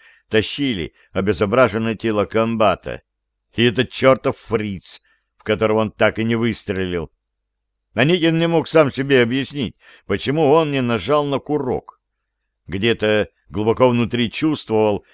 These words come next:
что это как-то связано с теми самыми словами, что он шептал, глядя из оврага,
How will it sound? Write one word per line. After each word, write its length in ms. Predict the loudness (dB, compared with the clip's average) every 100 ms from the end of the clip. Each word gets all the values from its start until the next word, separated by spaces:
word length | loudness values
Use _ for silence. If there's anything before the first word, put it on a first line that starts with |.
| _ -8
что 180 | 0
это 200 | 2 2
как-то 320 | 0 -2 -2 -6
связано 680 | -2 4 6 6 2 -8
с 100 | -8
теми 240 | -4 -4 -2
самыми 500 | 2 2 2 -2 -6
словами, 600 | -6 -2 2 2 0 -8 _ _ -8
что 200 | 0 2
он 100 | 2
шептал, 560 | -4 -8 0 4 4 2
глядя 300 | 0 0 -2
из 160 | -4
оврага, 500 | -2 2 2 2 -2